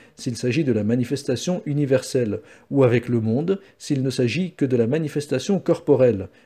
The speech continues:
Mais le monde n'est nullement éternel pour cela, car il y a aussi des commencements intemporels. Le monde n'est pas éternel parce qu'il est contingent, ou, en d'autres termes, il a un commencement aussi bien qu'une fin,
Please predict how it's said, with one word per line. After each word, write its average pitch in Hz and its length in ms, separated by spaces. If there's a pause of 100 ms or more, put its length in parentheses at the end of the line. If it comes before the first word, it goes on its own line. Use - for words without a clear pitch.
(100)
Mais 131 100
le 147 140
monde 202 280
n'est 151 200
nullement 175 420
éternel 147 460
pour - 180
cela, 110 320 (240)
car 123 220
il 127 100
y 131 40
a 135 60
aussi 131 220
des 117 120
commencements 127 640
intemporels. 131 760 (480)
Le 131 380
monde 196 560
n'est 156 160
pas 220 260
éternel 180 480
parce - 220
qu'il 156 180
est 196 100
contingent, 151 680 (200)
ou, 196 220 (200)
en 104 100
d'autres 107 300
termes, 131 420 (240)
il 143 180
a 127 60
un 117 80
commencement 170 720 (160)
aussi 180 240
bien 131 200
qu'une 147 220
fin, 139 280